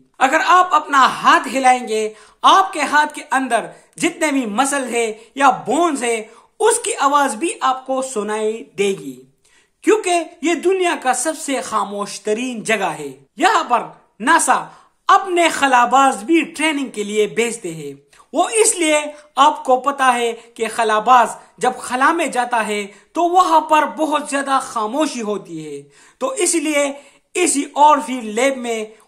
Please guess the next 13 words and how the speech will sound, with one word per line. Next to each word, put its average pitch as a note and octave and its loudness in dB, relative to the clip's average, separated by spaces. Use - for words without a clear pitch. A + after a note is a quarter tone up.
उन F#4 4
खलाबाज B3 4
को A3+ -2
भेजा C4 -2
जाता B3+ -2
है A3 -4
और C4+ 2
वहां D#4+ 4
पर F#3+ -6
उसकी F4+ 0
ट्रेनिंग D#4+ -2
होती C4 -2
है A3 -2